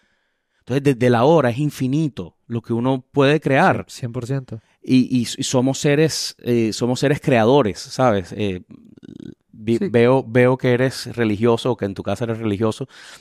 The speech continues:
Speaker 1: Em, yo no soy religioso, pero me parecen mu-, mu-, muchas cosas bonitas de lo que dice en la Biblia. Dios nos hizo a,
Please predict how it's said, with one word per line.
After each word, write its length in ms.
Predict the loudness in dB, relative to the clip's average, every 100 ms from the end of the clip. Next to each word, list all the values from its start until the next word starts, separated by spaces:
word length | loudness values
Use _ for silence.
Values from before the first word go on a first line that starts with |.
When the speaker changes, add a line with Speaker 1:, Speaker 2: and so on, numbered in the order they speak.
| _
Speaker 1:
Em, 440 | 2 2 2 -4 -12
yo 180 | -4 -2
no 80 | 0
soy 120 | 2
religioso, 420 | 4 4 4 2
pero 300 | 0 0 0
me 160 | 0 -2
parecen 300 | 0 0 -2
mu-, 180 | -4 -8
mu-, 340 | -12 -14 -14 -20 _ -20 -20 _ _
muchas 340 | -8 -4 -4
cosas 200 | -2 0
bonitas 300 | 2 2 0
de 80 | 0
lo 80 | 0
que 80 |
dice 140 | -2 0
en 40 |
la 80 | 2
Biblia. 280 | 4 4 2
Dios 180 | 0 -2
nos 140 | -4
hizo 200 | -2
a, 40 | 0